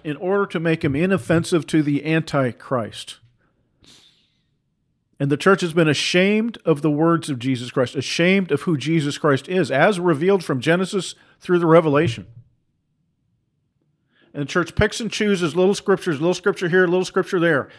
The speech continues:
And they've done what the Jews have done. They've done what the Jews have done. They said, "Oh, we don't, we don't like the Torah. We don't like the writings of Moses and the prophets.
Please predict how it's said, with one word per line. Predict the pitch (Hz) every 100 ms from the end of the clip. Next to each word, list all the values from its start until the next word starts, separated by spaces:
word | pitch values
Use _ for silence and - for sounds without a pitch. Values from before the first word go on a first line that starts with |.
| -
And | 143
they've | 139 110
done | 170 196 196 -
what | - 165
the | 165
Jews | 135 165 170 170
have | 156 117
done. | 135 120 98 _ _ - _ - -
They've | - 139
done | 165 196 220
what | 214
the | 202
Jews | 151 180 185 165
have | 160
done. | 143 131 107 107 _ - - - _ _ _ _ _ _ _ _ _
They | 160
said, | 165 180
"Oh, | 208
we | 202 214
don't, | 214
we | 180 220
don't | 226
like | 202 202 208 - 190
the | 196 - _
Torah. | - 202 196 151
We |
don't | 180 208
like | 196 202
the | -
writings | 160 175 185 175
of | 170
Moses | 180 160 156
and | 156
the | 139
prophets. | 160 147 131